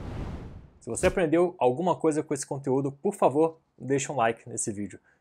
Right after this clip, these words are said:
E se inscreva no canal pra ficar sabendo de novidades e da parte três, que vai ser a parte final desse vídeo,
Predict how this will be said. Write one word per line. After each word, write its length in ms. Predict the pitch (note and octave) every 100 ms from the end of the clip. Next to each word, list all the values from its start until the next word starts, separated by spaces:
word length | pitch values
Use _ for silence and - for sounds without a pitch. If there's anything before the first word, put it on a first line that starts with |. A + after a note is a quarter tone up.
| _
E 60 | C#3
se 100 | F3
inscreva 360 | D#3+ F3+ F#3+ G3
no 100 | F#3+
canal 340 | F3 C#3 C#3+
pra 160 | C#3 D3
ficar 180 | -
sabendo 380 | D3+ F#3 C3 B2+
de 80 | C3+
novidades 640 | D3 D3+ C#3+ A#2+ B2 - _ _
e 60 | C3+
da 100 | -
parte 300 | - C3 C3+
três, 380 | - C#3+ E3+ -
que 100 | B2+
vai 100 | A#2+
ser 120 | B2+
a 40 |
parte 300 | - A2+ -
final 320 | - F#3 C#3+
desse 240 | C#3+ D3+ -
vídeo, 320 | A#2+ B2 -